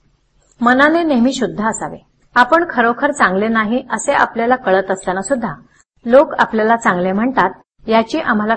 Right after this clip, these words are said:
खंत वाटणे जरूर आहे. जगात आपले वागणे असे असावे की आपल्याविषयी दुसऱ्या कुणाला शंकाही येता कामा नये. ढोंग मुळीच करू नका. आचार विचाराने इतके पवित्र झाल्यानंतर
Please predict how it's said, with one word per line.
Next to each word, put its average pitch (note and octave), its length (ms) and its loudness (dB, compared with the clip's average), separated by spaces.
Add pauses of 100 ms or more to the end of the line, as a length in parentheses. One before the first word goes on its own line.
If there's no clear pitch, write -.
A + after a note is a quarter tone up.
खंत G3+ 260 -4
वाटणे A3+ 440 0
जरूर F3 320 0
आहे. D#3 240 -6 (840)
जगात C4 280 6 (120)
आपले B3+ 300 4
वागणे C4+ 300 2 (100)
असे A#3 220 0
असावे G#3+ 420 0 (360)
की D#4+ 160 -2
आपल्याविषयी A#3 720 2
दुसऱ्या A3 420 -2
कुणाला G3+ 480 2
शंकाही A3 600 -2
येता G3 220 0
कामा E3 280 -4
नये. D#3 160 -8 (800)
ढोंग D4+ 280 4
मुळीच B3+ 340 0
करू F#3 220 -2
नका. D#3+ 240 -10 (600)
आचार C#4 380 6
विचाराने D4+ 520 0
इतके D#4 380 -4
पवित्र A#3+ 400 0
झाल्यानंतर G#3 580 -2